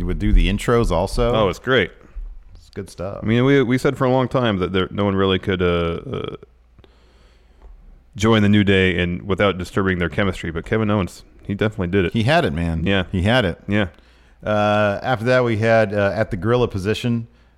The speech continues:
Speaker 1: uh, Zelina Vega and Andrade Almas. Andrade's, he's so good <laughs> with his promos.
Speaker 2: Yeah, man.
Speaker 1: Like, I don't know. Like, his English has gotten a little bit better. He's so sinister.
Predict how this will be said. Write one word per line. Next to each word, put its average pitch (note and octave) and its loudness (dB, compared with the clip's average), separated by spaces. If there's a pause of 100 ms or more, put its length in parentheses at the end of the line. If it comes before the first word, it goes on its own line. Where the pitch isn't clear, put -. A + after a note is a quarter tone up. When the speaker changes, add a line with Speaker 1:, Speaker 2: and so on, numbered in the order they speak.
(100)
Speaker 1:
uh, F2 -4
Zelina F#2 -4
Vega G2 -4
and F2+ -4
Andrade F2+ 2
Almas. F#2 0 (360)
Andrade's, C3 2
he's B2+ -2
so - -6
good F#2 -2 (120)
<laughs> - -2
with - -2
his G#2+ -4
promos. A2 0
Speaker 2:
Yeah, A2+ 2
man. F2+ 0 (340)
Speaker 1:
Like, G2 0 (920)
I A#2 -4
don't B2 2
know. A#2+ 4
Like, G#2 2
his G#2 2
English C3 2
has A2 -2
gotten A#2 2
a A#2 2
little A#2+ 2
bit G2 -6
better. A2 4
He's F#2 -4
so C3+ 2
sinister. A#2+ 0